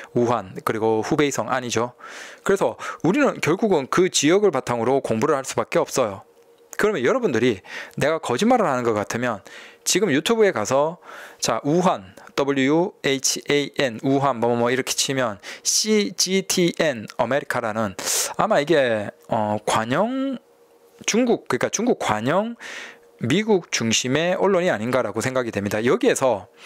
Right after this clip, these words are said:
그 우한 지역의 뭐 이십사 시간,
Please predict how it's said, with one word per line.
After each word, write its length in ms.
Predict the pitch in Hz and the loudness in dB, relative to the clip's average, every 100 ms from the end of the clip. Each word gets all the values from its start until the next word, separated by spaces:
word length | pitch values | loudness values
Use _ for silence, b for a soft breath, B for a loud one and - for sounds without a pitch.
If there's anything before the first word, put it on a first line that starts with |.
| B B B - | B B B -4
그 140 | 170 | 0
우한 480 | 151 151 175 254 269 | 2 2 4 2 0
지역의 680 | - 117 120 117 147 156 - | 0 2 2 2 2 2 -2
뭐 140 | 123 123 | -4 -2
이십사 420 | 135 131 - 131 | 0 -2 0 -2
시간, 360 | - 123 98 | -2 -4 -6